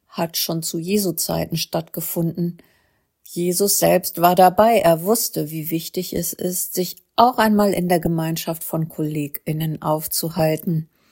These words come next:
Und ich lese aus dem Evangelium des Lukas. Pharisäische Leute und Gesetzeskundige aus allen Dörfern Galiläas,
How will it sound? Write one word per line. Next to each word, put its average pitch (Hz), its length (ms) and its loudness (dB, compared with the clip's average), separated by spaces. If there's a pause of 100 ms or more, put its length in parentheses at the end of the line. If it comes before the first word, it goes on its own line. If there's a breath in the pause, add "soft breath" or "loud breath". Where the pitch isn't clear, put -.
(640 loud breath)
Und 170 120 2
ich 165 160 -4
lese 170 380 0
aus 165 200 -4
dem 165 180 -2
Evangelium 160 580 -2
des 156 220 -6
Lukas. 175 580 -8 (1200)
Pharisäische 220 800 2
Leute 208 420 4
und 196 120 0
Gesetzeskundige 190 1000 0
aus 170 180 -2
allen 190 360 0
Dörfern 185 400 0
Galiläas, 180 840 0